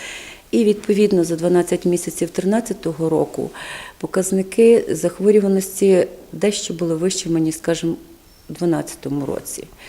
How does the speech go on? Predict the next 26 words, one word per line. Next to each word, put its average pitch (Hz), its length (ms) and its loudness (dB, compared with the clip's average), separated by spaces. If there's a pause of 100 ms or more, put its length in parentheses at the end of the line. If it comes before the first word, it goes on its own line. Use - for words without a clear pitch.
(680)
Ми 214 440 0
реєстрували 165 800 -2
ріст 170 260 0
захворюваності 156 760 -2
всіма 156 340 -2 (100)
формами 151 360 -4
туберкульозу, 185 840 -2
незначний, 175 880 0 (120)
але 170 260 -2
ріст. - 320 -10 (580)
На 160 140 0
фоні 202 540 2 (420)
інших 185 420 0
районів 165 460 0
області 233 640 -2 (760)
у 165 60 0
нас 214 300 2
був - 160 -8
показник 156 460 -4
захворюваності 180 760 -4
вищий, 156 420 -4
ніж, 185 180 -4
скажімо, 170 480 -6
середній 151 560 -4
по - 180 -8
області. - 540 -12